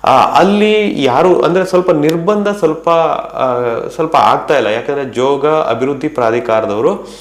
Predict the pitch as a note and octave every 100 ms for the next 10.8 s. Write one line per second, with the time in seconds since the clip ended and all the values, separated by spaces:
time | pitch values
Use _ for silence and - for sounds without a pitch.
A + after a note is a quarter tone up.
0 | - - - C3+ D3+ - C#3 C#3 C#3 B2+
1 | A#2+ D#3 B2 C3 - A2 C3+ A#2+ G#2 F#2+
2 | F#2+ D3+ C3+ C3+ C#3 C3 B2 B2+ - -
3 | E3+ D3 D3 D#3 B2 A#2+ B2 D#3 - -
4 | - - - - F3+ D3 B2+ A#2+ A#2+ -
5 | E3 D#3+ A#2+ A#2 B2+ - A2 - D3 -
6 | A2+ A2+ A2+ A2+ A2 G#2 G2+ - D3 A#2
7 | G#2+ A2+ A2 G2+ G2 F#2+ - F#3+ A2+ A2
8 | A#2 - - C3 D3 E3 E3 D#3+ D#3 F3
9 | G#3 F3+ D3+ D3 D#3+ C3+ C3+ E3+ G#3 A#2+
10 | - C3 D#3 D#3+ A2+ A2+ C#3 A2+